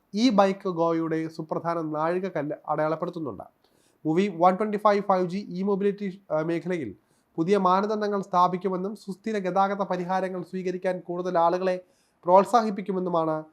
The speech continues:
കമ്പനി പ്രതീക്ഷിക്കുന്നത്. വരും മാസങ്ങളിൽ ഗണ്യമായ വളർച്ച e-bike go ലക്ഷ്യമിടുന്നുണ്ട്.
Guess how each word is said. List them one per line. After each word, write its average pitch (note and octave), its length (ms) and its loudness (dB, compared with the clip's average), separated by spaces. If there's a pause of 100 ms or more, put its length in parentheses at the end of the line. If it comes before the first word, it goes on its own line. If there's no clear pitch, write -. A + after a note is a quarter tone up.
(280)
കമ്പനി D#3+ 300 6
പ്രതീക്ഷിക്കുന്നത്. F3+ 600 -4
വരും F#3+ 220 2
മാസങ്ങളിൽ G3+ 360 0 (100)
ഗണ്യമായ G#3+ 400 0 (100)
വളർച്ച E3+ 260 2 (480)
e-bike F#3+ 460 6
go F#3 80 2 (340)
ലക്ഷ്യമിടുന്നുണ്ട്. F#3 600 0